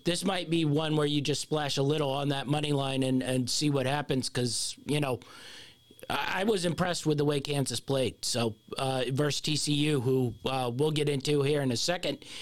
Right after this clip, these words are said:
is probably playing to be the number one team in this conference, uh, this weekend as well. So, you know, i-, if Kansas can hang with them, they can certainly hang with Oklahoma.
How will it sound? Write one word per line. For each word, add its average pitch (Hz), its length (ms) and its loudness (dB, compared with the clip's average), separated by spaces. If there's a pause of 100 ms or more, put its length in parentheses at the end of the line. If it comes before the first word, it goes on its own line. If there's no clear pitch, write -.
(240)
is 147 460 0 (120)
probably 202 300 0
playing 180 420 -2
to 165 320 2 (180)
be 190 160 0
the 185 220 2
number 180 300 4
one 170 200 4
team 170 240 2
in 156 80 0
this 151 140 2
conference, 170 560 -2
uh, 156 240 -2
this 156 260 0
weekend 151 440 2
as 135 120 -2
well. 151 300 -2 (300)
So, 151 420 -2 (140)
you 165 180 -2
know, 135 180 -2 (120)
i-, - 20 -2
if 170 300 -2
Kansas 208 420 -4
can 180 140 -2
hang 170 200 -2
with 151 140 0
them, 151 220 -2
they 139 100 -2
can 143 240 -2
certainly 139 400 -2
hang 135 220 0
with 131 100 0
Oklahoma. 120 560 -4